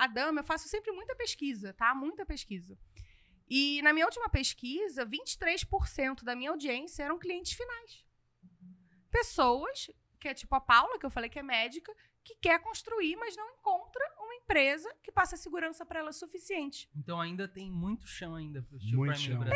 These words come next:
Speaker 1: Tem muito chão, tem muito chão.
Speaker 2: Quem acaba,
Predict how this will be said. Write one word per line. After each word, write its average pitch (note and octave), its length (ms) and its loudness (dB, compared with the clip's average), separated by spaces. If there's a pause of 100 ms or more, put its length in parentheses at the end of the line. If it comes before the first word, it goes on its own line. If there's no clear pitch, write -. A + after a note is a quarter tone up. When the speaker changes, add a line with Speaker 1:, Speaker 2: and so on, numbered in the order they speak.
Speaker 1:
Tem A#4+ 100 2
muito B4 200 -4
chão, D#4+ 420 2
tem F4+ 240 -10
muito C#4+ 260 -4
chão. A#3 360 -6
Speaker 2:
Quem E3 200 0
acaba, D#3 720 -2